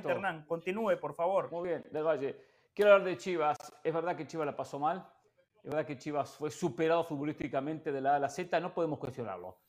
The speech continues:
Speaker 1: Me encantó lo que dijo Paunovic. Y le digo esto a la gente de Chivas. Ustedes no se preocupen. El objetivo de Chivas nunca fue la Leagues Cup. Se sacaron conclusiones buenas y malas.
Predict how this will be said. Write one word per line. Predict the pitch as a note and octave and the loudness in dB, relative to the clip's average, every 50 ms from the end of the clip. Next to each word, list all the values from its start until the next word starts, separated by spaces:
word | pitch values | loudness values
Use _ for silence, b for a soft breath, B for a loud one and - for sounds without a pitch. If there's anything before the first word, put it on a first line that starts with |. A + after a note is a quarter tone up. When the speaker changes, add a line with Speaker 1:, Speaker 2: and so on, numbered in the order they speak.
| _ _ - | _ _ 0
Speaker 1:
Me | D#3+ F3+ | 2 4
encantó | F#3 E3+ G3 F3+ E3 - G#3+ | 6 6 4 4 4 4 4
lo | G#3+ G3+ G3+ | 4 4 4
que | G3+ D#3 | 2 0
dijo | D#3 E3 D#3+ D#3+ C3 | 0 0 0 0 2
Paunovic. | - F3 F3+ F3+ F#3+ G3 G3 G3+ G3+ - - _ _ _ _ _ _ _ _ _ _ _ _ _ _ - | 4 4 4 4 4 2 2 0 0 -4 -16 _ _ _ _ _ _ _ _ _ _ _ _ _ _ -8
Y | F3+ | -6
le | G3+ | -4
digo | A3+ A#3+ A#3+ G#3 - - - | -2 -2 -2 -2 -2 -2 -2
esto | G3+ G3 G3+ F3+ | -2 0 0 0
a | D#3 | 0
la | D3 | 0
gente | - E3+ E3 D#3+ - C#3 | -2 -2 -6 -4 -4 -4
de | C3 B2 | -6 -6
Chivas. | - B2+ A2 G2+ F2+ F2+ - - - _ _ _ _ _ _ _ _ _ _ _ _ _ _ | -6 -8 -8 -8 -8 -10 -12 -16 -20 _ _ _ _ _ _ _ _ _ _ _ _ _ _
Ustedes | - - - F3 D3+ | -14 -8 -8 -6 -6
no | D3 | -6
se | B2+ - C3+ | -6 -8 -8
preocupen. | C3 B2 A#2 - - - - - F#2 - _ _ _ _ _ _ _ _ _ | -8 -8 -10 -10 -12 -18 -18 -20 -20 -20 _ _ _ _ _ _ _ _ _
El | - F3 | 2 2
objetivo | F#3 D#3 C3+ E3 D#3 E3 G#3+ G3 | 2 4 2 0 0 0 0 0
de | F#3 F3 | 0 0
Chivas | - F#3 F3+ F3 E3 - D3+ | 0 2 2 2 2 2 -2
nunca | D3 D3+ F3+ A3 B3 A#3+ - - D#3+ | -2 2 2 4 4 4 4 4 4
fue | D3 - - F#3 F#3+ F3+ - - - | 4 4 0 -2 -2 -2 -4 -10 -8
la | - C#3 C3+ B2+ | -2 0 0 0
Leagues | B2+ C#3+ A#2 - - | 0 -2 -6 -8 -10
Cup. | - - A#2+ F#2 F2+ - _ _ _ _ _ _ _ _ _ - | -6 -6 -6 -6 -6 -10 _ _ _ _ _ _ _ _ _ -8
Se | - - E3+ | -4 0 4
sacaron | E3+ E3+ - A3 A3+ A3+ F3 | 6 6 8 8 6 6 6
conclusiones | G3+ F#3+ E3+ D3+ F#3+ F#3 F3+ - A3 G#3+ F#3 E3+ D3+ C3 D#3 | 4 2 2 4 0 0 2 4 4 4 4 4 0 0 2
buenas | F#3 A#3+ C#4 C#4 C#4 B3 - - A#3 | 4 4 4 6 4 2 0 0 2
y | A#3 | 6
malas. | A3 F#3+ C#3+ B2 G#2 F#2+ - - - - _ | 8 8 8 6 4 -2 -6 -10 -16 -20 _